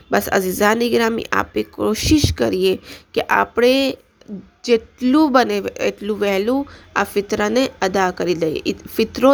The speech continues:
દરેક મોમિન ઉપર કાઢવો વાજિબ છે. બસ અઝીઝો, ત્રીસમા રોઝાનો સવાબ આપણે જોઈએ. સદકારે ખતમી મરતબત હઝરત મુહમ્મદ મુસ્તફા સલ્લલ્લાહુ અલૈહિ વસલ્લમ ઇરશાદ ફરમાવે છે કે જ્યારે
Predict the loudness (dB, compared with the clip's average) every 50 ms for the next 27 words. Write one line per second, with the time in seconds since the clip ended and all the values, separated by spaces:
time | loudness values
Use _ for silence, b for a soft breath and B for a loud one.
0 | 4 2 -2 -2 0 2 2 2 2 0 0 -4 -6 -6 -4 -2 -2 -2 -2 -2
1 | -2 -2 -2 -4 -4 -4 -2 -2 0 0 -2 B B B B B B -4 0 0
2 | 2 2 2 0 0 0 0 0 -2 -2 -2 -2 -4 -4 -4 -6 -8 -4 -2 -2
3 | -2 -2 -4 B B B B B B B B B 2 2 2 2 0 -2 -2 -2
4 | -2 -2 0 2 2 2 0 -2 -6 -4 0 0 0 0 0 0 2 2 4 2
5 | 2 2 0 0 -2 -2 -2 -4 -4 -4 -2 0 0 0 0 -2 -2 -2 -2 -4
6 | -4 -2 -4 -4 -2 -2 -2 -4 -2 -2 -4 -4 -4 -6 -8 -4 -2 0 2 2
7 | 2 0 -2 -4 -6 -8 -8 -6 -4 -2 -2 0 0 -2 -2 -2 -2 -2 0 0
8 | 0 -2 B B B B B B B B 0 0 0 2 2 0 0 0 0 -2
9 | 0 0 -2 -2 0 0 0 0 0 0 0 0 -2 -4 -4 -4 -6 -2 0 2
10 | 2 2 2 0 -2 0 0 2 2 2 2 2 2 2 2 0 -2 -4 -2 0
11 | 0 0 0 0 -2 -2 -2 -4 -4 -4 -4 -4 -4 -2 -2 -2 -2 -2 -4 -2
12 | 2 2 2 2 0 -2 -4 -6 -4 -4 -4 -4 -4 -6 -6 -6 -4 -4 -4 -4
13 | B B B B B B B _ 0 0 0 2 4 4 4 4 0